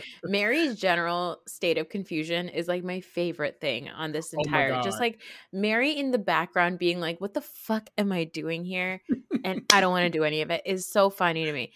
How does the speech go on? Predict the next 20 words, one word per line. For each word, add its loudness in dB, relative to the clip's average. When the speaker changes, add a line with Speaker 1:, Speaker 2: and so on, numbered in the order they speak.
Speaker 1:
She -4
does, 2
she's 6
Speaker 2:
Yes. 2
Speaker 1:
like, 2
"Who -2
the 0
fuck -4
is -2
Trixie?" -4
She's -10
like, 2
"What 6
is 4
the -4
Trixie -4
Motel? 0
Who 2
is 0
Trixie? 0